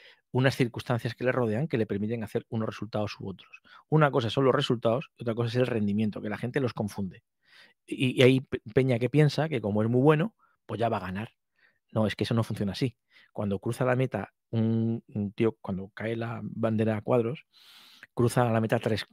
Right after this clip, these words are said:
tres cosas a la vez, tres entidades distintas que se unen en una, en un, en un triángulo, que son el piloto, el coche y el, y el equipo. Para ganar, el que gana de verdad, Verstappen va a ganar este año. ¿Por qué?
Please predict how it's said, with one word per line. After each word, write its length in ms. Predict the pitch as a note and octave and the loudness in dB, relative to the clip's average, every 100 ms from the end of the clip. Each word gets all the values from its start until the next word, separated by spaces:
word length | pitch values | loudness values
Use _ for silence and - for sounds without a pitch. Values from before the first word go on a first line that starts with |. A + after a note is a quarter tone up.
| - | -10
tres 220 | A#2 G#2+ | -6 -4
cosas 320 | - G2+ G#2 G2+ | -4 -4 -4 -2
a 20 | |
la 60 | |
vez, 100 | A2+ | -4
tres 160 | - G2+ | -2 -2
entidades 420 | A#2 G#2+ A#2 F#2 | 0 2 2 0
distintas 520 | F2+ - F#2+ - - _ _ | -4 -8 -10 -10 -18 _ _
que 260 | - G2+ F#2+ | -8 -6 -6
se 180 | - G2+ | -4 -2
unen 300 | G#2+ G#2+ G2+ | 0 0 2
en 120 | G2+ | 0
una, 440 | G2 F#2+ F#2+ F#2 F#2+ - | 0 -2 -4 -8 -10 -8
en 140 | G2+ | -2
un, 480 | F#2+ G2 G2+ F#2+ - _ _ | 0 0 -2 -6 -10 _ _
en 140 | - G2+ | -6 -4
un 80 | |
triángulo, 420 | F#2+ A2 C#3 A2+ G2 | 0 2 2 2 0
que 80 | |
son 260 | F#2+ G#2+ G2+ - - - | -2 -2 -2 -8 -18 -8
el 100 | B2 | -6
piloto, 300 | - A2 A#2 | -2 0 0
el 60 | A2 | -2
coche 260 | A#2 C3+ | 0 2
y 140 | A#2 G2+ | 2 0
el, 100 | A2 | -2
y 100 | G#2 | -2
el 60 | F#2 | -4
equipo. 340 | F#2+ - - _ - - - | -4 -12 -16 _ -20 -20 -10
Para 180 | - G#2 | -4 -2
ganar, 300 | G#2+ A#2 C#3 | 2 4 2
el 100 | B2+ | 0
que 120 | - | 0
gana 200 | G#2+ E3 | 4 6
de 80 | D#3+ | 8
verdad, 240 | B2+ A2 C3 _ _ - _ _ _ _ | 6 4 -2 _ _ -20 _ _ _ _
Verstappen 420 | - - C3+ A#2+ | -2 2 4 6
va 40 | A2 | 6
a 40 | |
ganar 120 | A2 | 4
este 160 | G#2 - | 2 2
año. 160 | A2+ C#3 | 2 2
¿Por 120 | - | 0
qué? 180 | D#3 | -2